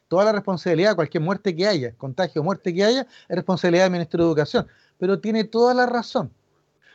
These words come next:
Lo malo, y ahora lo, y ahí le doy la palabra a Lili, que ella como mamá nos va a contar su primer día de clase, ¿ya? Eh, lo malo es que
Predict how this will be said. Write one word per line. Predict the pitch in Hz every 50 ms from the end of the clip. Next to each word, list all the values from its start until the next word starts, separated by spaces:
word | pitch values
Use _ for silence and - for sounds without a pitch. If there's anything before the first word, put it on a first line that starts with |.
| _ -
Lo | 135 156
malo, | 226 294 262 202 214 254 277 -
y | - 143 147
ahora | 165 185 180 170
lo, | 165 170
y | - 143
ahí | 156 165
le | 170
doy | 170 175
la | 175 165 151
palabra | 139 135 135 147 147 147 143 143
a |
Lili, | 135 139 160 180 196 170
que | 151 147 147
ella | 151 143
como | 135 139 135
mamá | 131 127 131 165
nos | 175 160
va | 160 151
a |
contar | 139 139 127 170 160
su | - 151
primer | 143 139 156 151
día | 147 156
de | 151
clase, | 151 190 208 196 - 233 226 - _ _ - - - _ -
¿ya? | 175 190 208 208 - -
Eh, | 165 170 175 -
lo | - 147 151
malo | 151 196 214 220 262 269 - _ _ _ -
es | 175 165 -
que | _ - 185 180 175 175 175 -